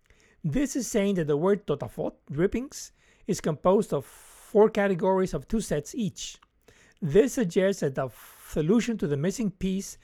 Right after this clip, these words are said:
is precisely, on the one hand, as secret as discovered D, and on the other hand, as reflection R, plain P, and jointly as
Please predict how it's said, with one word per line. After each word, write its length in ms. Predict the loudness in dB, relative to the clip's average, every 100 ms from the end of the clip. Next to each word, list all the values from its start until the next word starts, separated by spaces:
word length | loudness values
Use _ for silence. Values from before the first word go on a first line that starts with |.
| _ -12
is 160 | -6 -4
precisely, 720 | -4 -6 -4 -6 -6 -4 -4
on 80 | -4
the 120 | -2
one 220 | 0 0
hand, 400 | -2 -2 -2 -4 -4
as 160 | -8
secret 400 | -6 -8 -2 0
as 340 | 2 0 -2 -14 -14
discovered 500 | -14 -6 -6 -4 -2
D, 240 | -2 -2 -6 -20 _ -8
and 280 | -2 -2 -2
on 160 | -4 -2
the 100 | -2
other 280 | 0 0 -2
hand, 420 | -4 -4 -4 -6 _ -20 _ -4
as 160 | -4
reflection 680 | -2 -6 -6 -6 -6 -2 0
R, 220 | 0 0
plain 380 | -4 -4 -2 -2
P, 340 | -2 0 0 -4 -20 -6
and 260 | 0 2 6
jointly 520 | 6 4 0 -6 -6 -12 -8
as 360 | -4 -4 -6